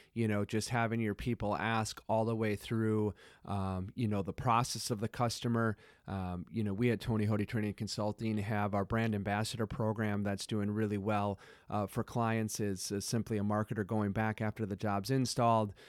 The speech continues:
you know, taking some pictures, getting reviews, you know, repeat, referral, you know, radius,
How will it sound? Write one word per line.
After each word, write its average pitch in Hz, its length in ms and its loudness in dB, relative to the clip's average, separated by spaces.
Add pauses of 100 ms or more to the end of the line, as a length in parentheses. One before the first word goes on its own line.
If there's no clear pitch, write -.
(160)
you 107 120 -2
know, 101 100 2
taking 117 380 0
some 107 140 -2
pictures, 110 480 0 (100)
getting 113 260 2
reviews, 110 640 4
you 104 200 -2
know, 98 140 0
repeat, 107 580 -2
referral, 107 600 0 (180)
you 107 80 -2
know, 98 100 -2
radius, 110 720 2